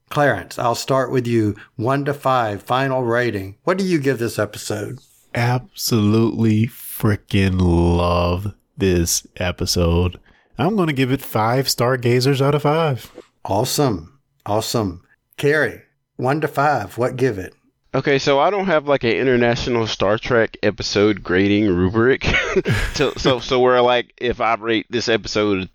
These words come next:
Speaker 3: three and I rated a Lower Decks episode a four, that doesn't mean that the Lower Decks episode was better. Like, the way I always start these out, like, I watch the episode and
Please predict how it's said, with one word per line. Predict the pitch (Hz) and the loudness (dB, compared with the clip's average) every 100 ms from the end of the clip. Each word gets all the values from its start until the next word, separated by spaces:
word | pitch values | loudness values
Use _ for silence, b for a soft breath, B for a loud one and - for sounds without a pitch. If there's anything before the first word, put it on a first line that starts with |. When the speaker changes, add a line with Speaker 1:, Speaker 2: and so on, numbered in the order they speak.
| - | 0
Speaker 3:
three | 120 113 110 104 | 2 4 4 2
and | 78 101 | 2 0
I | 98 | 0
rated | 98 101 95 | 0 2 2
a | |
Lower | 98 101 98 | 2 0 -2
Decks | 98 104 - | 0 0 0
episode | 98 87 101 92 95 90 | -2 -4 -6 -2 0 -2
a | - | -2
four, | - 139 113 95 92 B B B | -2 0 2 2 0 B B B
that | 120 120 | -2 0
doesn't | 123 110 117 | 0 0 0
mean | 117 117 110 - 113 | 2 4 2 -2 -2
that | 107 101 - | 0 2 0
the | 92 101 | 0 2
Lower | 104 107 | 2 0
Decks | 107 101 110 | -2 0 2
episode | 98 87 107 98 | 0 -2 -2 -2
was | 80 87 | -2 -4
better. | 95 - 131 113 85 76 78 b b b - | -6 -2 0 2 0 -4 -8 b b b -6
Like, | 98 110 - | -2 -2 -6
the | - 120 | -6 -2
way | 135 160 | 2 4
I | 165 156 | 4 2
always | 135 151 143 | 0 -2 -2
start | - 131 123 | 0 -2 0
these | 127 110 | 0 2
out, | 107 107 - | 2 0 -2
like, | 101 101 - - | -2 -2 -4 -4
I | 104 107 | -2 -2
watch | 113 117 131 | 0 0 0
the | 135 | 0
episode | 113 113 - 107 107 98 95 b b b _ - | -4 -4 0 2 2 0 -2 b b b _ -4
and | 98 92 90 82 82 55 | 0 2 2 0 -2 -6